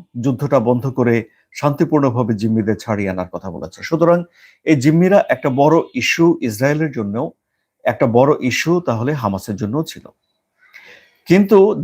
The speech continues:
যাদের, যারা মধ্যস্থতা করেছে দেশগুলো, সে দেশগুলো খুব সম্ভবত হামাসকে এটা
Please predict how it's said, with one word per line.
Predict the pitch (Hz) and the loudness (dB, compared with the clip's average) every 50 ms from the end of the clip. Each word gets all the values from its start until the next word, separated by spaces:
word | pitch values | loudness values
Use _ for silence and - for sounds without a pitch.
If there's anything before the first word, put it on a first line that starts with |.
| 113 - | 0 2
যাদের, | 190 147 139 196 190 190 - - - 120 117 120 | 2 4 4 2 0 0 -4 -12 -12 -6 0 2
যারা | 127 147 170 | 2 4 4
মধ্যস্থতা | 165 156 147 135 127 170 160 - - 196 165 185 160 - | 2 2 0 -2 -4 -8 -10 -8 -6 -8 -4 -4 -4 -2
করেছে | 127 113 107 - - 127 | -2 -4 -4 -4 -6 -8
দেশগুলো, | 98 110 104 92 90 92 95 92 113 143 - - _ _ _ _ _ _ _ _ _ _ - | -4 -4 -6 -6 -6 -6 -4 -2 -2 -2 -4 -6 _ _ _ _ _ _ _ _ _ _ -8
সে | - - 185 185 | -2 0 0 2
দেশগুলো | 165 185 190 185 185 180 214 185 165 151 147 175 - - - - - _ _ _ _ _ - | 4 2 2 0 0 0 2 2 4 2 2 -2 -4 -10 -18 -20 -20 _ _ _ _ _ -6
খুব | - - 247 240 - - 185 | 0 2 2 2 2 0 0
সম্ভবত | 185 175 160 160 165 139 131 120 127 123 123 147 196 - _ _ _ _ _ _ | 0 2 2 2 2 2 0 -2 0 0 -2 -2 -2 -6 _ _ _ _ _ _
হামাসকে | - 135 147 165 185 175 - - 170 | 0 2 4 4 4 2 2 -4 -2
এটা | 165 160 | -2 -2